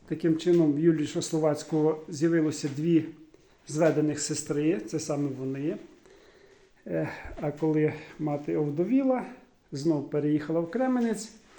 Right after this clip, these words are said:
і тут вже жила, і померла, і похована на, е, в Кременці, на кладовищі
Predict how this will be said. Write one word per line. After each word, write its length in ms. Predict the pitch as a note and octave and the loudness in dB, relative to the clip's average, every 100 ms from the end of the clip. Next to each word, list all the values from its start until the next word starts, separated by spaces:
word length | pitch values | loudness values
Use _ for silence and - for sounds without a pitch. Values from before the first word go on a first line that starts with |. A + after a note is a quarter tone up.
| - - _ B3+ | -20 -20 _ -6
і 120 | A#3+ | -4
тут 240 | A#3 - | -4 -2
вже 260 | F#3 D3 F3 | -2 2 0
жила, 380 | D3 F3+ G3+ D#3 - | 2 2 0 -2 -4
і 80 | D3+ | -2
померла, 600 | D3+ E3+ G3 F3+ E3+ D3 - - - - - | 2 4 4 4 0 -2 -12 -20 -20 -20 -10
і 80 | D3 | -6
похована 600 | D#3 - G3 F#3 F3 D#3+ | -6 -2 0 4 4 4
на, 300 | D#3 D#3+ - - - - - - - _ _ - - | 4 0 -2 -12 -16 -14 -16 -16 -20 _ _ -14 -2
е, 640 | D2+ D2 D2 C#2+ C#2+ C#2 - - - - - _ _ _ - _ _ _ _ _ - - - _ | 0 2 2 0 -2 -4 -8 -14 -20 -20 -20 _ _ _ -20 _ _ _ _ _ -20 -20 -20 _
в 80 | - | -4
Кременці, 480 | A3 G#3 F#3+ - | -2 -2 -4 -2
на 100 | E3+ | -2
кладовищі 720 | D#3 D#3 E3+ G#3 G3+ - F#3+ | -2 -2 -2 0 -2 -2 -4